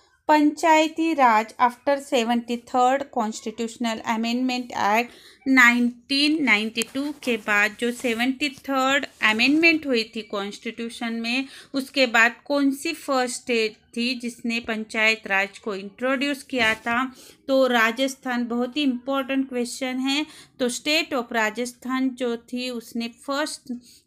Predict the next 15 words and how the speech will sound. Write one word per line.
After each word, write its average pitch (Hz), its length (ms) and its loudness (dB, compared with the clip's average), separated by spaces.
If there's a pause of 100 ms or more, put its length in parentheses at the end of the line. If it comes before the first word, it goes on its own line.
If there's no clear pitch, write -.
(380)
स्टेट 285 580 -2
थी 247 120 -2
जिसने 240 340 -8
पंचायत 247 720 -4
राज 208 320 -8
को 262 200 -4
इंट्रोड्यूस 254 760 -4
किया 240 460 -2
after 226 420 -6
सेवेंटी 233 600 -6
थर्ड 277 440 -4 (340)
कॉन्स्टिट्यूशनल 233 840 -4
अमेंडमेंट 208 840 -6
के 233 100 -6
बाद। 175 420 -8